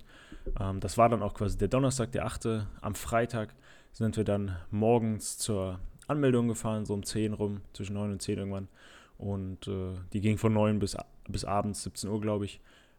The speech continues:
Ähm, haben uns dann halt jeweils angemeldet, Berdan, Pauline und ich.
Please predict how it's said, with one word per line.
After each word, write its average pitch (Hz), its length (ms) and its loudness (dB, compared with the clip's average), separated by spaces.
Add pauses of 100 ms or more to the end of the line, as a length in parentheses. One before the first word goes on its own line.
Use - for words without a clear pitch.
(180)
Ähm, 90 420 -8
haben 101 120 -2
uns 101 160 -2
dann 95 240 0
halt 92 220 -2
jeweils 95 300 0
angemeldet, 117 680 4
Berdan, 101 520 -2
Pauline 101 320 2
und 95 80 -4
ich. 107 280 -2